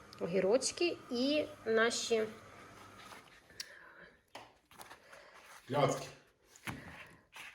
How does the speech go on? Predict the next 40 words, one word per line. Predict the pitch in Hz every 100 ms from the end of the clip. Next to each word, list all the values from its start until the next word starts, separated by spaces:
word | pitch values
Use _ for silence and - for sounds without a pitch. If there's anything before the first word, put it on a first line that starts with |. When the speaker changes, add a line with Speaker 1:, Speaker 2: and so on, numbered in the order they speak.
| - - -
Speaker 1:
Я | 208
не | 226
знаю, | 233 202 196
це | -
як, | 247 247 -
е, | 226 208
лаваш. | 214 226 370 - - - - - - -
Ми |
самі | 285 339 285
їх | -
робимо, | 202 175 170
дуже | 196 247
смачні | 233 220 - - 180
такі | - 196
ліпьошки. | 180 175 165 - - - -
Speaker 2:
Карманчики, | - 160 107 110 101 - -
ну, | 85 -
це | -
в | 131
Турції | 185 147 123
їх | 117 104
багато | 90 98 101 101
нікому. | 90 87 80 - -
Speaker 1:
Ну, | 226 233 226
бо | 214
це | 277
бездріжджове | 262 254 247 262 294
тісто, | 294 202 202 190
це | -
просто | 202 202 - 196
вода, | 208 226 294 349 - - - - _ _
с-, | - - - -
е, | 226
вода, | 208 214 214
мука, | 202 196 - 294
трошки | 226 226 -
солі | 220 294 277
і | -
капелька | - 233 226 226
олії. | 202 185 156 151